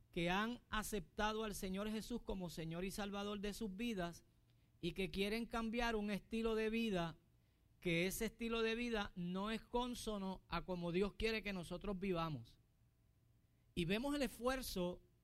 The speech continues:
que todos y cada uno de estas iglesias hicieron para lograr poder cambiar ese estilo de vida. Sin embargo,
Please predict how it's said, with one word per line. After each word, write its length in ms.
que 100
todos 320
y 60
cada 300
uno 280
de 380
estas 280
iglesias 500
hicieron 580
para 320
lograr 640
poder 420
cambiar 360
ese 200
estilo 360
de 120
vida. 320
Sin 240
embargo, 600